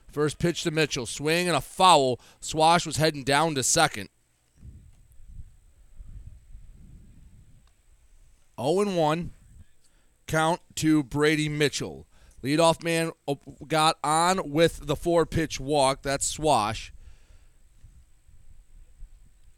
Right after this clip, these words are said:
One of the premier base stealers in the Blue Water area.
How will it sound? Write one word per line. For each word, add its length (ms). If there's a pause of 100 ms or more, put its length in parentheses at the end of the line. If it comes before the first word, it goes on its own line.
(280)
One 180
of 80
the 140
premier 880
base 360
stealers 720 (240)
in 120
the 60
Blue 220
Water 360
area. 440